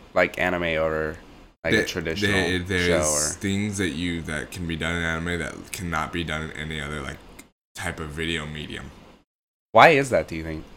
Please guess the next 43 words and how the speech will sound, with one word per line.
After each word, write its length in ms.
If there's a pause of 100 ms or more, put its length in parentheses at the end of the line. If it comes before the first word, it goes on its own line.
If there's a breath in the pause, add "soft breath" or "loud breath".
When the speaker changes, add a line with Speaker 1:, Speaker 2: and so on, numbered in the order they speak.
(300)
Speaker 2:
Uh, 300
you, 160
well, 300
the 140
Speaker 1:
Like, 140
is 120
it 60
just 180
because 240
it's 140
a 40
cartoon? 440
Speaker 2:
Yeah, 240
we 120
haven't 320
gotten 240
to 60
the 100
special 400
effect, 440
to 100
the, 120
the 220
level 240
of 40
special 300
effects, 480
because 460 (180 loud breath)
special 320
effects 300
in 100
any 240
movie 380
or 60
any 220
T 160
V 100
show, 320
you 240
can 200
tell, 420
okay, 300
that's, 600